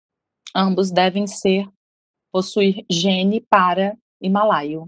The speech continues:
Não basta um só, tem que ser ambos. Tudo bem? Dá um ok aí, se eu posso passar pro próximo. Então, tá bom. Seguindo aqui.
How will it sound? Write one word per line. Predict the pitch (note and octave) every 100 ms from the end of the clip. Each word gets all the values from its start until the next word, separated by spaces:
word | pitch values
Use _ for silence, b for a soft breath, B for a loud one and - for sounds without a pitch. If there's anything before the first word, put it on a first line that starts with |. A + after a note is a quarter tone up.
| -
Não | F3+ G#3+
basta | F#3 F#3 -
um | G3 G#3+
só, | - D3+ -
tem | -
que | D#3
ser | - G3 B3+ - -
ambos. | C#3+ - - - - _ _
Tudo | E3 F#3
bem? | B3 G4 - _ _ _ _ _ -
Dá | E3+
um | E3
ok | E3+ F3 E3
aí, | E3+ G#3+
se | A#3
eu | F#3
posso | E3 E3 -
passar | E3+ - D3+
pro | D#3+
próximo. | - E3+ G3 A#3 - D4+ D#4+ _ _ _ _ _ _ _ _ _ _ _ _ _ _ _ _ _ _ _ _ _ _ _ _ _ _ _ _ _ _
Então, | - D3+
tá | G3+
bom. | - - _ _ _ _ - - - -
Seguindo | F3+ E3+ F3+ F3+
aqui. | G3 D3 -